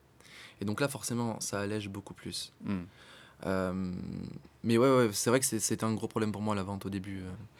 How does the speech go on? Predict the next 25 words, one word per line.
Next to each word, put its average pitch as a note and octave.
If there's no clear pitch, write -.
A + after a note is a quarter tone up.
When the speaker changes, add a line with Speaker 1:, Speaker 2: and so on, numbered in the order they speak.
Speaker 1:
Après, -
ça G#2+
Speaker 2:
C'est -
Speaker 1:
devient G#2
plus G#2
naturel. G2
Speaker 2:
Ouais, A2
complètement. G#2+
Et G#2
tu -
vois, D3+
moi, D3
j'en A2+
suis -
arrivé C3
à A2+
un G#2
point, D3+
euh, A2+
j'en F#2+
parlais G#2+
là A2+
récemment, G#2
en G2+
disant, G#2+